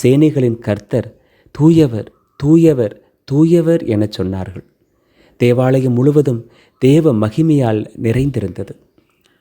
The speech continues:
இந்த காட்சியிலுள்ள சேராபீன்கள் இளைஞர்களுக்கு ஒரு அழகான சத்தியத்தை கூறுகின்றனர்.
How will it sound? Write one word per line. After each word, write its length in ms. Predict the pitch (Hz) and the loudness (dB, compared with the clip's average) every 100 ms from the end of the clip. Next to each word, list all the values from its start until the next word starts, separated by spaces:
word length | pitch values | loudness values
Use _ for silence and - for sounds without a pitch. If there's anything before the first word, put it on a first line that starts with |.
| _ _ _ _ _ - | _ _ _ _ _ 0
இந்த 260 | 175 175 | 2 2
காட்சியிலுள்ள 680 | - 139 156 208 185 175 170 170 | 0 -4 -4 -4 -2 2 0 2
சேராபீன்கள் 760 | 120 131 135 139 131 131 117 - _ _ _ | 0 0 0 -2 -2 -2 -4 -8 _ _ _
இளைஞர்களுக்கு 680 | 110 143 180 180 170 175 - | 0 2 4 2 0 -4 -2
ஒரு 160 | 113 104 | 0 0
அழகான 500 | 104 135 147 151 - | 0 -2 -2 -2 -2
சத்தியத்தை 600 | 107 101 156 151 - 101 | -4 -4 -4 -6 -6 -6
கூறுகின்றனர். 540 | 107 98 95 92 92 | -4 -4 -6 -8 -10